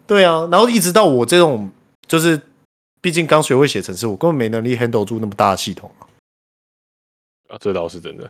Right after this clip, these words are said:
Speaker 1: 对啊，一直传到我手上才爆炸，你不觉得超可怕的？这些工程师有多屌，屌到就是让这些东西一直到一个不会的人手上才爆炸。
Speaker 2: 对啊。
Speaker 1: 所以我在想，会不会我们现在核电站也是这样？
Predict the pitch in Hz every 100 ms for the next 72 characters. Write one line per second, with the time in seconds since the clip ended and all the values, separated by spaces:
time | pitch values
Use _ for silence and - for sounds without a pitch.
0 | _ 160 156 185 160 151 139 131 156 120
1 | 113 95 127 113 107 107 - 98 80 85
2 | 110 127 113 143 139 113 104 98 85 131
3 | 135 139 117 113 113 85 98 101 82 78
4 | 117 101 117 120 123 127 127 - 117 123
5 | 117 117 110 120 123 117 104 117 107 95
6 | - 98 113 104 90 90 90 104 90 87
7 | 85 82 78 85 _ _ _ - - _
8 | - 127 147 _ _ _ _ _ - 190
9 | 180 190 123 101 92 _ _ - 214 208
10 | 127 113 160 135 113 101 117 110 104 82
11 | 85 85 78